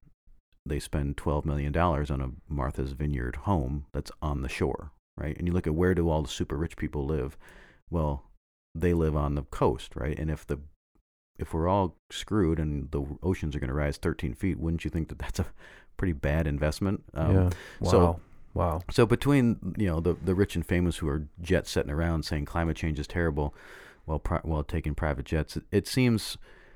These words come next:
Speaker 1: you know, it kinda detracts and detracts from their credibility when you think of, do they actually believe this? You start questioning the
Speaker 2: Boy,
Speaker 1: motives.
Speaker 2: it does make you wonder if they believe it, right? And remember, I mean, John Kerry's been very, um, he's been on the front lines
Speaker 1: Yeah.
Speaker 2: of this cause too, right? And,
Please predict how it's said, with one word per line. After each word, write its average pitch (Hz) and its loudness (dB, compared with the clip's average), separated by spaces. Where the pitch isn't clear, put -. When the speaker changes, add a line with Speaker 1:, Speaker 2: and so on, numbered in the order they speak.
Speaker 1:
you 95 0
know, 80 0
it 101 2
kinda 120 2
detracts 80 0
and 73 -2
detracts 73 -4
from 78 -4
their 71 -2
credibility 71 -2
when 67 -2
you 67 -2
think 71 -4
of, 64 -6
do 73 0
they 71 2
actually 73 -2
believe 67 -2
this? - -10
You 71 -2
start - -8
questioning - -6
the - -6
Speaker 2:
Boy, 101 0
Speaker 1:
motives. 95 4
Speaker 2:
it - -10
does 110 2
make 107 4
you 90 6
wonder 90 6
if - -4
they 85 2
believe 80 0
it, - -2
right? 80 2
And 101 4
remember, 98 10
I - -4
mean, 101 10
John 95 12
Kerry's 92 8
been 85 2
very, 87 4
um, 92 0
he's 95 6
been 85 6
on 82 4
the 85 4
front - 4
lines 90 8
Speaker 1:
Yeah. 92 6
Speaker 2:
of 87 0
this 92 6
cause 90 6
too, 101 8
right? 90 8
And, 90 4